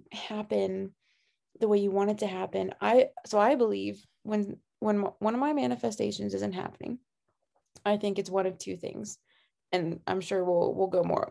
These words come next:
I'll just scratch the surface on this. Um, it's either I'm blocking myself somehow with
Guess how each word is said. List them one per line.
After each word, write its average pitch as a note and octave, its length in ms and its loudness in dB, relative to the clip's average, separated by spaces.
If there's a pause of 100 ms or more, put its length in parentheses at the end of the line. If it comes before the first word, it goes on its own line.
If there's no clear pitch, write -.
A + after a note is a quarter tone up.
I'll G3 160 2
just F#3 260 -8 (200)
scratch - 360 -4
the G3+ 80 -10
surface G#3 320 -8
on - 160 -8
this. - 200 -12 (580)
Um, G3 560 -2 (380)
it's - 180 2
either - 520 0 (920)
I'm A#3 280 4
blocking G#3 440 2
myself - 500 -4
somehow A3+ 540 -4 (1200)
with G3 400 2